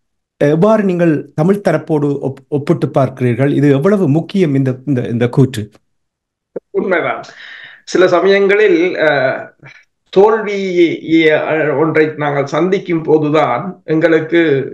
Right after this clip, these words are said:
Speaker 2: ஞானம் பிறக்கும் அல்லது கூடுதலான அறிவு வரும் என்று கூறுவார்கள். இதுவரை காலமும் இல்லாத அளவிற்கு அவர் அதை கூறியிருக்கிறார். என்னன்னு சொன்னால், அவரால் இனிமேல்,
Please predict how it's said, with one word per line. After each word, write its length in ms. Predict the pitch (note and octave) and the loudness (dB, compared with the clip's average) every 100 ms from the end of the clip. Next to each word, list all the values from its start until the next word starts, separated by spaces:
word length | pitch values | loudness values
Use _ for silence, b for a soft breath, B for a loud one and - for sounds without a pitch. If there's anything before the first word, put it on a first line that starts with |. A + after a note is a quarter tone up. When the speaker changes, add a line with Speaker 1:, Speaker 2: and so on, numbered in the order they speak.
| C#3+ | -6
Speaker 2:
ஞானம் 320 | D#3 E3 D#3 | -2 0 -2
பிறக்கும் 360 | D3 B2+ - B2+ | -2 -4 -4 -6
அல்லது 440 | D3 D#3 E3+ F3+ | -4 0 0 0
கூடுதலான 520 | F3 C4 - G3+ F3 D3 | -4 0 2 2 2 2
அறிவு 280 | E3+ D#3+ | 2 2
வரும் 300 | C#3+ - - - - | 0 -4 -6 -12 -10
என்று 320 | D3+ D3+ D3+ | -4 -4 -2
கூறுவார்கள். 600 | D3+ D3+ C3+ B2+ C3+ - - _ _ _ _ | -2 -2 -2 -2 -4 -6 -10 _ _ _ _
இதுவரை 400 | - F#3 G#3+ G#3+ | -4 0 2 2
காலமும் 520 | G#3 F#3+ G3+ G#3+ G3+ | 2 2 2 0 0
இல்லாத 340 | F#3+ F3+ F3+ D#3+ | 0 0 0 2
அளவிற்கு 480 | D3 F3+ F#3+ - F#3+ | 2 2 0 0 0
அவர் 180 | D#3+ | 0
அதை 240 | D3 D3+ D3+ | 0 0 -2
கூறியிருக்கிறார். 640 | F#3+ G#3 G3+ F#3 E3 C#3+ | -2 0 0 0 0 0
என்னன்னு 240 | C#3+ D3 C#3 | 0 -4 -4
சொன்னால், 300 | C3+ E3+ F#3 | -4 -2 0
அவரால் 400 | E3 F#3 G3 F3 | 0 2 2 2
இனிமேல், 680 | F#3 F3+ G#3 G#3 F3+ - | 2 2 2 0 -2 -4